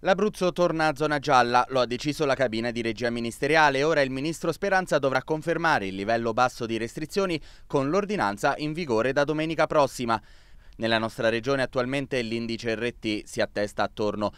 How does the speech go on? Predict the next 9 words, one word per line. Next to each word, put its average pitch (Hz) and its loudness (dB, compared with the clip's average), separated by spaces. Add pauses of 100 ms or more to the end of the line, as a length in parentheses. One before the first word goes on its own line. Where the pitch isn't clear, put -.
(140)
allo 104 0
zero 113 -2
virgola 107 0
ottantuno 120 -2 (240)
e, 139 -4
considerati 110 0
gli 113 -4
altri 113 -2
parametri, 139 0